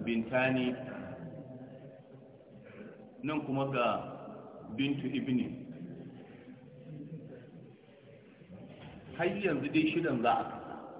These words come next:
Tun da wannan ɗaya shida suke nema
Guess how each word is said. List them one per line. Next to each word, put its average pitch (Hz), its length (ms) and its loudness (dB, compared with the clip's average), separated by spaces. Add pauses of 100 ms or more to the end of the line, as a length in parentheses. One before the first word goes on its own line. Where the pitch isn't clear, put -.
(1080)
Tun 156 140 2
da 170 100 6
wannan 175 220 6
ɗaya 151 420 6 (100)
shida 170 220 4
suke 135 220 2
nema 95 340 2